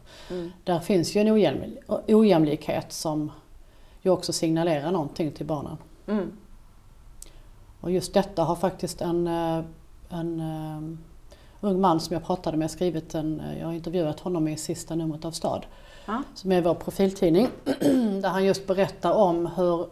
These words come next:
Speaker 2: hans barndom har, eh, präglat honom och vad han ger för råd till oss landskapsarkitekter,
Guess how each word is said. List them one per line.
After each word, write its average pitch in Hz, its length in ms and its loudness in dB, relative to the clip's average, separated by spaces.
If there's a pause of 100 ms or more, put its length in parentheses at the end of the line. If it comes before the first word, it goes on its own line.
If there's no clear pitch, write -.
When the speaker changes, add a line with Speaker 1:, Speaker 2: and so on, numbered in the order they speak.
(140)
Speaker 2:
hans 170 400 -2
barndom 190 440 2
har, 160 300 0 (1500)
eh, 165 300 0 (160)
präglat 185 440 2
honom 170 420 0
och - 280 -6
vad 180 120 0
han 165 380 0
ger 180 180 2
för 170 180 -2
råd 156 340 2
till - 120 -6
oss - 140 -6
landskapsarkitekter, 160 920 -8